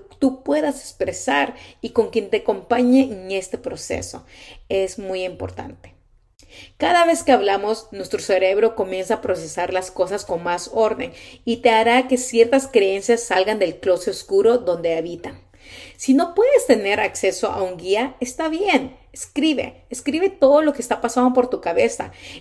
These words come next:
Eso no solo te ayudará a procesar el dolor, sino que también podrás tener mucha más claridad en el tema y créeme, destaparás cosas que ni tú sabías que existían. Sugerencia número tres.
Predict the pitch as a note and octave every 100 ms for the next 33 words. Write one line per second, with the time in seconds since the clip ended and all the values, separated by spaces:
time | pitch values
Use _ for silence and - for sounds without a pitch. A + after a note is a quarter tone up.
0 | - C4+ E4+ E4 E4+ - D4+ E4+ E4 A#3
1 | F3+ E3+ F3+ F#3 B3 B3 F3 G3+ G3+ -
2 | G3+ F#3+ F#3 A#3+ A#3+ - G3+ A3 A#3+ C#4+
3 | A#3 F#3+ G3 C4+ C4 A3+ G#3 G#3 - A3
4 | A#3 A3+ A3 C4 C#4 B3 B3 B3 C#4 A3+
5 | G3 G3+ G#3 A3 G3 F#3 F3 - G#3 F#3
6 | - - - _ F3 - - E3+ E3+ E3+
7 | E3 - - - - - F3 F#3+ - F3+
8 | F3 F#3+ A#3 - - G3 F#3+ B3 B3 F3+
9 | E3 E3 - D4 C4+ B3+ A3 A3+ A3 E3+
10 | D#3 D#3 - - D#3 - _ _ _ _
11 | - _ _ _ _ - - - - G3
12 | G#3 G3+ G3 F#3+ G3+ F#3 E3+ E3+ F#3 D4
13 | D#4 -